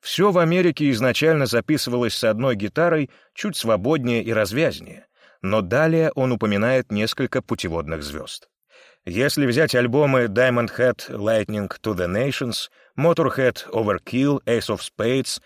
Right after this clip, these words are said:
Saxon, Wheels of Steel, Tigers of Penten, Wildcat, это и есть наши ориентиры, которые мы использовали,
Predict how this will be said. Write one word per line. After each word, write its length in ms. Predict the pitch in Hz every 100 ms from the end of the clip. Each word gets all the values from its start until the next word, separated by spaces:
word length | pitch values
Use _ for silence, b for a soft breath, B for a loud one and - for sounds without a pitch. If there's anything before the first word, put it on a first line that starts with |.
| b b
Saxon, 600 | - 147 151 - 127 113 _ -
Wheels 360 | 98 143 120
of 120 | 110 90
Steel, 500 | - - 120 151 147 b b -
Tigers 580 | 135 151 143 120 -
of 200 | - 123 -
Penten, 640 | 120 110 95 120 117 101 87
Wildcat, 840 | 95 104 95 - 175 190 - - _ _ _ -
это 260 | 110 123
и 120 | 123
есть 320 | 127 160 180 -
наши 300 | 151 135 127
ориентиры, 600 | 117 113 107 143 156 123
которые 380 | 117 120 107
мы 180 | 98 95
использовали, 640 | 87 - 156 120 127 131